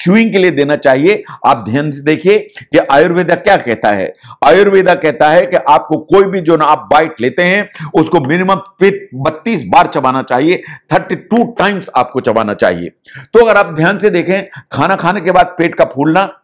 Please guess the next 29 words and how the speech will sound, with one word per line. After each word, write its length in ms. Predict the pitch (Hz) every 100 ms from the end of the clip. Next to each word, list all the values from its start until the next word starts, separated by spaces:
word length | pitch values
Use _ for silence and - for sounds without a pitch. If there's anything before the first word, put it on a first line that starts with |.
| _ _ _ _ _ - -
खाना 240 | 165 214
खाने 260 | 170 185 175
के 100 | 180
बाद 260 | 180 180
पेट 160 | 170 147
में 120 | 151
तनाव 380 | - 131 147 185
आना, 380 | 185 190 196 - _ _ - - -
खाना 260 | 156 214
खाने 240 | 190 190 196
के 80 | 175
बाद 160 | 175 175 165
पेट 160 | 170
का 120 | -
खिंचाव 460 | 151 - 151 156 190
महसूस 280 | 190 180 180
होना, 340 | 175 190 185 - - 151 214
इन 80 | 240
कभी 320 | - 240 247
कभार 300 | 240 226 220
ऐसा 280 | 196 185 208
लगना 300 | 190 185 202
कि 100 | 180
सब 240 | 196 190
कुछ 220 | 196 110
यहीं 220 | 113 185
रखा 240 | 214 185 156
हुआ 320 | 139 127 131
है, 260 | 156 175